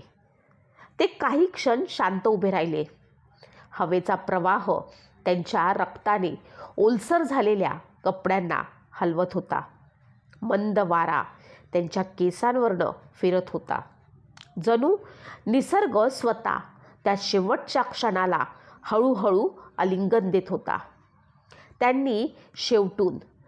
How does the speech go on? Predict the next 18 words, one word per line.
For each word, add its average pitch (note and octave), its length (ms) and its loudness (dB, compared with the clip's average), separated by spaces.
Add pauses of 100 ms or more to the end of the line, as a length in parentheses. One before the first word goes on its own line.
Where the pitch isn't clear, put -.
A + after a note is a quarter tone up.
(160)
दुसरी G3 440 -2 (320)
गोळी F#3 280 2
झाडली. D3+ 380 -6 (1040)
त्यांच्याकडे F#3+ 640 0
कारण F#3 540 0
दोनच F#3+ 440 0
गोळ्या F#3 200 2
राहिलेल्या E3+ 380 -2
होत्या. F#3 320 -6 (800)
एक D#4 260 0
ब्रिटिश F#4 380 4
अधिकारी G3+ 500 0 (300)
खाली F#3 280 0
कोसळला - 540 -4 (640)
आणि F#3 180 0
मग F3 300 0 (640)
त्यांच्या E3 440 0
पिस्तुलात A#3+ 640 0